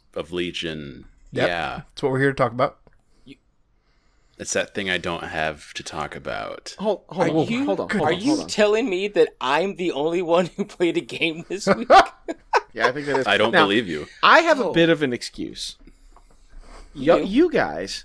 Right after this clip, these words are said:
Speaker 4: you guys have
Speaker 2: Oh.
Speaker 4: an event to train for. Tim,
Speaker 2: Man.
Speaker 4: Will, come on. Gotta get them reps in. You guys are going to Lone Star.
Speaker 2: Hey,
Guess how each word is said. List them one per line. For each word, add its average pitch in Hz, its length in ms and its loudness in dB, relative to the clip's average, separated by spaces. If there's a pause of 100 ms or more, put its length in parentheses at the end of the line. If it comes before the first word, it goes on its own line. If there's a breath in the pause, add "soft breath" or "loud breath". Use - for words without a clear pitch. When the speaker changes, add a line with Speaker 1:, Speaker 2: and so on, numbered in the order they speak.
(140)
Speaker 4:
you 247 100 -12
guys 349 200 0
have 233 100 4
Speaker 2:
Oh. 208 40 4
Speaker 4:
an 170 60 4
event 123 360 0
to - 80 -16
train 95 320 -6
for. 80 420 -8 (100)
Tim, 233 300 -2
Speaker 2:
Man. 156 140 -8
Speaker 4:
Will, 185 160 4
come 226 180 -6
on. 87 220 -4 (640 soft breath)
Gotta 202 120 -6
get 214 140 -8
them 156 180 -2
reps 165 240 0
in. 101 100 -4
You 123 100 -6
guys 175 200 2
are 147 40 -10
going 147 180 -2
to 117 40 -2
Lone 123 200 -2
Star. - 260 -8
Speaker 2:
Hey, 160 280 2